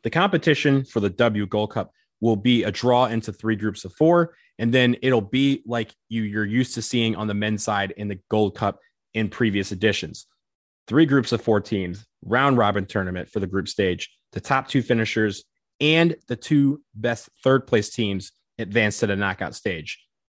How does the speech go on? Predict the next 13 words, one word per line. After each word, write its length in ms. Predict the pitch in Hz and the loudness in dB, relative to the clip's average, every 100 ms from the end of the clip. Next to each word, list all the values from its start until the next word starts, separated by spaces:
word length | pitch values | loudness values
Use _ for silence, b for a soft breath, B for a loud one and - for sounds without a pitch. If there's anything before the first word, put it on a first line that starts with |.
| _ - | _ 2
Then 180 | 117 | 4
you 120 | 117 117 | 6 4
have 140 | 110 | 2
the 80 | 113 | -2
quarterfinals, 720 | - 107 104 107 104 98 - | 0 0 2 0 0 -2 -6
the 80 | 101 | -6
semifinals, 680 | - 101 92 101 95 90 101 | -2 -2 -2 -2 -2 -6 -6
and 140 | 104 | -4
then 80 | 95 | -4
the 60 | |
final 480 | 92 107 95 92 85 _ _ | -2 -2 -2 -4 -12 _ _
to 120 | 101 | -10
crown 440 | - 110 98 92 | 0 2 2 0